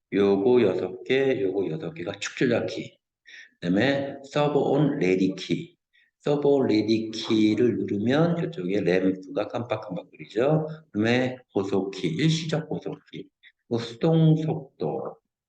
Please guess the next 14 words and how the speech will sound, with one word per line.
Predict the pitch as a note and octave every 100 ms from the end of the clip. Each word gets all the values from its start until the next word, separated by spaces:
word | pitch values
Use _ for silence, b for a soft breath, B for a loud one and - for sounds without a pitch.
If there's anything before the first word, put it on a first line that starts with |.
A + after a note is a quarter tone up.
| _ _ _ _
빠른, | - C3 C#3 D#3 D#3 D#3 D#3 - F2+
느림, | F#2 F2+ D#2 D2 - - _ _ _ _ _
그다음에 | A2 A#2
시프트 | - - - -
키 | - G2 E2 D2 C#2+ - -
두 | -
개가 | G#2+ G#2 G2
있죠. | D#2+ - G#2+ C3 D3 D3 - _ _ _ _ _ _
그럼 | F#2 F2+
여기서, | E2 F2 A2+ A2+ -
여기는 | G2 A#2 D#3+
이제 | B2+ C3
수치 | - - - - -
키, | - F2+ D2+ C#2+ -